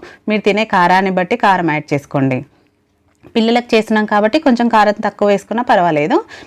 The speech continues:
నెక్స్ట్ ఇక్కడ నేను మెయిన్ ఇంగ్రీడియంట్ వచ్చేసి చియా సీడ్స్ వేస్తున్నానండి. చియా సీడ్స్ అనేది హెల్త్కి మంచిది కాబట్టి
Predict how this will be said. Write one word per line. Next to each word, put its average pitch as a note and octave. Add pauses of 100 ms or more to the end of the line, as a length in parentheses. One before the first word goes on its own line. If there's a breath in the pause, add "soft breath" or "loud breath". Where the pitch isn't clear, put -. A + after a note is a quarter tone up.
(120)
నెక్స్ట్ G#3+
ఇక్కడ A3+
నేను G3+
మెయిన్ G3
ఇంగ్రీడియంట్ F#3+
వచ్చేసి F3+ (120)
చియా G3
సీడ్స్ G#3+
వేస్తున్నానండి. F3
చియా F3+ (100)
సీడ్స్ G#3+
అనేది F3+
హెల్త్కి F3+
మంచిది E3+
కాబట్టి E3